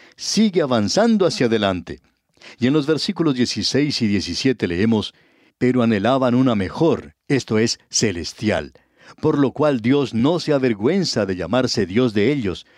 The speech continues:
porque les ha preparado una ciudad". Por la fe Abraham, cuando fue probado, ofreció a Isaac, y el que había recibido las promesas ofrecía a su unigénito. Llegamos ahora al fin de la vida de Abraham.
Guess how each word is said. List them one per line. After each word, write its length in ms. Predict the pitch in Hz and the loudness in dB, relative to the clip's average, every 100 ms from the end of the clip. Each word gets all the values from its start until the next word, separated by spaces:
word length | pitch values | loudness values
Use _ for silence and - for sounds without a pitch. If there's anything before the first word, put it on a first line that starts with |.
| - - | -20 -4
porque 260 | 151 - | -4 0
les 200 | 147 131 | 0 2
ha 60 | 160 | 0
preparado 540 | 160 135 113 127 160 | 0 0 2 2 2
una 160 | 151 131 | 2 2
ciudad". 400 | - 113 151 123 - _ _ _ _ _ _ _ _ - | 2 2 2 0 -6 _ _ _ _ _ _ _ _ -4
Por 220 | 107 98 | -4 -2
la 160 | 87 | -4
fe 280 | 78 123 127 | -2 0 2
Abraham, 540 | 113 101 90 110 131 120 - - | 2 0 0 0 0 -2 -8 -6
cuando 300 | 127 110 95 | -4 -4 -2
fue 180 | 160 175 | -2 0
probado, 500 | 131 104 127 135 120 _ _ | 0 0 0 0 -2 _ _
ofreció 520 | 131 120 117 107 190 202 | -4 -2 -2 -2 0 0
a 80 | |
Isaac, 540 | 180 - 180 147 - - _ _ _ | 2 0 2 0 -2 -20 _ _ _
y 140 | - 127 | -2 -2
el 120 | 120 | 0
que 100 | 127 | -2
había 220 | 117 220 | 0 2
recibido 500 | 208 180 143 170 156 | 2 2 0 2 2
las 160 | 147 - | 0 0
promesas 600 | 117 113 156 156 147 - _ - | -2 0 2 2 0 -2 _ -4
ofrecía 640 | 135 117 107 95 - 139 | -2 0 -2 -2 0 0
a 60 | 131 | 0
su 160 | - 113 | 0 0
unigénito. 760 | 101 90 127 113 90 85 82 _ _ _ _ _ _ _ _ _ _ - - | 0 -2 -2 -2 -2 -8 -12 _ _ _ _ _ _ _ _ _ _ -20 -8
Llegamos 400 | 131 143 180 131 | -2 0 2 2
ahora 300 | 107 127 127 | 2 2 0
al 300 | - 120 95 | 0 -2 -2
fin 260 | - 175 139 | -2 0 2
de 80 | |
la 100 | 117 | 0
vida 240 | 95 117 107 | 2 2 2
de 100 | 101 | 0
Abraham. 540 | 90 90 82 71 60 | -2 -4 -6 -8 -14